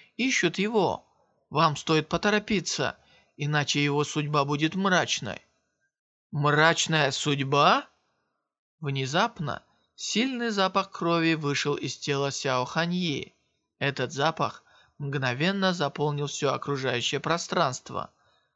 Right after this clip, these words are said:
вызывая сильное головокружение и затрудняя дыхание. «Если с головы Шияна упадёт хоть волос, я их всех прикончу!» Сяо Ханьи пнул зеленокровую летучую мышь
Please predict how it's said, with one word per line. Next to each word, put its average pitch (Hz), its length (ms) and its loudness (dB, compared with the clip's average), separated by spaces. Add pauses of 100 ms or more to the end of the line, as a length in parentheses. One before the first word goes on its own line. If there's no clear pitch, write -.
(120)
вызывая 139 580 0
сильное 220 500 0
головокружение 175 1120 -2 (420)
и 135 80 -4
затрудняя 131 640 -2
дыхание. 139 720 -2 (1000)
«Если 151 460 4
с 156 80 0
головы 160 420 6
Шияна 196 560 2
упадёт 156 440 2
хоть 160 280 0
волос, 175 640 4 (340)
я 156 280 4
их 165 180 4
всех 156 380 2
прикончу!» 190 960 2 (640)
Сяо 196 420 2
Ханьи 196 480 2
пнул 165 440 0
зеленокровую 147 800 0
летучую 147 460 -2
мышь 180 440 0